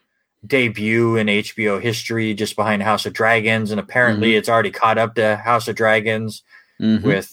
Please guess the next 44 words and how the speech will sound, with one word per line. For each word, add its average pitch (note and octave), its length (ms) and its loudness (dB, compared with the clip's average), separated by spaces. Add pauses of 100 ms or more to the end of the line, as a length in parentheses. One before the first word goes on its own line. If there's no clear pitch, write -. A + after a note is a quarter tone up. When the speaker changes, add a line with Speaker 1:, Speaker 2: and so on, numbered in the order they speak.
Speaker 1:
with A2 220 -4
people A2 360 0
getting G#2+ 460 0
word G#2 240 2
of G#2 100 0
it. A2 120 2
There's, A2 200 0
like, G#2 220 -2 (260)
ten B2 360 -2
million B2 400 0
people A#2 320 0
that A#2 100 4
had G#2+ 140 2
watched A2+ 340 -2
it A2+ 140 -8
by G#2 160 2
Wednesday. G#2+ 680 -2 (540)
Um, E2+ 520 -6 (520)
with A#2+ 140 -6
how C3 120 2
popular D3 600 0
it C3 80 0
is B2 180 0
so B2+ 380 0
far, F#2 600 0 (520)
you A2+ 140 -4
gotta A#2+ 260 2
think A2+ 240 -2
that A2+ 100 2
H G#2+ 220 0
B A2+ 100 -4
O G#2 60 -2
is F#2+ 100 -8
going B2+ 340 0
to A#2 140 -2
wanna G2+ 280 2
bring F#2 240 -4
it E2 160 -6
back. D#2 400 -6 (560)
Um, F2 540 0 (220)
do C3+ 220 0
they C3+ 160 2
go A#2+ 240 2
right A#2 420 0